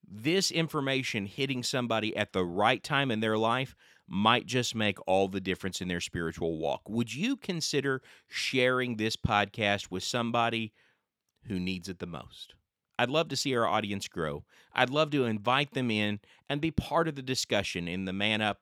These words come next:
the After Show group. And if you're not part of that group, be sure to check out our Facebook page, Man Up the Podcast.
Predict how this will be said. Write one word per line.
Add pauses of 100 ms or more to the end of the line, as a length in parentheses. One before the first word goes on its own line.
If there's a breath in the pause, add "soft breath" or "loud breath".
the
After
Show
group. (320 soft breath)
And
if
you're
not
part
of
that
group,
be
sure
to
check
out
our
Facebook
page,
Man
Up
the
Podcast.